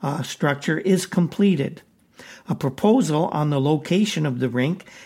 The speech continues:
to be incorporated in the stadium will be submitted by architects early next month. The rink will house between sixteen thousand and twenty-two thousand seats for hockey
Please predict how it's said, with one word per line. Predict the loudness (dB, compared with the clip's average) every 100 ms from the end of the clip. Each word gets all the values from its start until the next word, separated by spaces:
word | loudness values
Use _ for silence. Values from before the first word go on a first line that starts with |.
| -10
to | -4
be | 0 2
incorporated | 2 2 2 2 2 2 2 4
in | 4
the | 2
stadium | 0 0 0 0 0 -2 -8 -20 -10 0
will | 4
be | 4 4
submitted | 2 2 2 2 2
by | 0 2
architects | 2 0 -4 -4 -6 -4
early | 0 2 2
next | 0 -4 -4 -2
month. | -2 -2 -10 _ _ _ _ -20 -20 -20 _
The | -2
rink | 2 2 2 0
will | 0
house | 2 2 2 0
between | -6 -4 -2 -2
sixteen | -2 -2 -2 -2 0 2 2
thousand | 0 0 0 0 -2 -4 -12 -10
and | -4 -4
twenty-two | 0 2 2 2 2 2
thousand | 2 2 2 0 -2
seats | 0 0 -2 -4
for | -4 -2
hockey | 2 2 2 0 0 -2